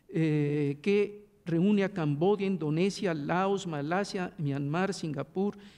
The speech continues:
y Vietnam, entre otros estados. El Tratado de Pelindaba en África, eh, el nombre de este, eh, tratado lo toma de una, de unas instalaciones nucleares que tenía Sudáfrica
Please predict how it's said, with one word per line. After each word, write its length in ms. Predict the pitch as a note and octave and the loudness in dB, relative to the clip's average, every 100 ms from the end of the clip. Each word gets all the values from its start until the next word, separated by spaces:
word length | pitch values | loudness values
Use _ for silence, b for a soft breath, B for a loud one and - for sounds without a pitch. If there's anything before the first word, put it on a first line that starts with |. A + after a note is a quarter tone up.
| B _ | B _
y 260 | F#3 G#3+ F3 | 0 0 0
Vietnam, 560 | E3+ D#3+ D#3 G3 A#3 - | -2 0 0 0 0 0
entre 240 | D#3+ D#3+ | -2 -2
otros 260 | E3 E3 - | -4 -4 -6
estados. 640 | D#3 D#3+ E3 G3 A#3+ - B B B B - | -6 -4 -2 -2 -4 -6 B B B B -2
El 200 | F3 E3 | 0 0
Tratado 640 | E3 D#3+ F#3 G3+ G#3 - | -2 0 0 0 -2 -2
de 140 | E3 D#3 | -6 -2
Pelindaba 920 | E3 D#3 D#3 D3 F3+ G#3 A#3 - - | -2 -2 -2 -2 0 0 -4 -8 -2
en 160 | D#3 E3+ | 2 2
África, 500 | F#3 F#3+ F#3 A3+ A3+ B B B B B - | 2 -4 -2 -2 -2 B B B B B 0
eh, 720 | D#3+ D3+ D3+ D3 D3+ D#3 - - | 2 4 2 2 0 -4 -4 0
el 220 | E3+ F3 | 2 2
nombre 400 | G3+ A3 G#3 F#3+ | 4 4 4 2
de 420 | E3+ E3 - - - | 2 0 -4 -14 -4
este, 500 | F3+ F#3+ - F3 C#3 | -2 -2 -2 -2 -2
eh, 340 | E3+ D3+ D3 C#3 | -4 -2 -2 -4
tratado 640 | - E3+ - F#3+ G3+ G3+ | -2 -2 0 0 2 -2
lo 200 | F#3 E3 | -2 -4
toma 460 | D#3 F#3+ G3 F3+ F#3+ B B B B | -2 0 0 0 -4 B B B B
de 280 | E3+ E3+ E3+ - - - | 2 2 2 -2 -20 -6
una, 800 | G3+ A3 A3 G3+ F#3+ F#3+ F#3+ - - _ | 0 2 2 2 2 0 -2 -8 -20 _
de 140 | D3+ | -2
unas 240 | G3 G3 F#3+ | 0 0 -2
instalaciones 920 | E3+ - E3+ D#3+ D#3+ G3 G3 F#3+ F3+ | -4 -2 -2 -2 -4 -2 0 0 -2
nucleares 560 | E3 E3 E3+ F#3 F#3 - | -4 -6 -4 -2 -2 -4
que 100 | E3+ | -8
tenía 360 | D3+ D#3 F3+ | -4 -2 -2
Sudáfrica 840 | F3 E3+ D#3+ D#3+ - G3+ - B3+ | -2 -4 -2 -2 -4 -8 -2 -2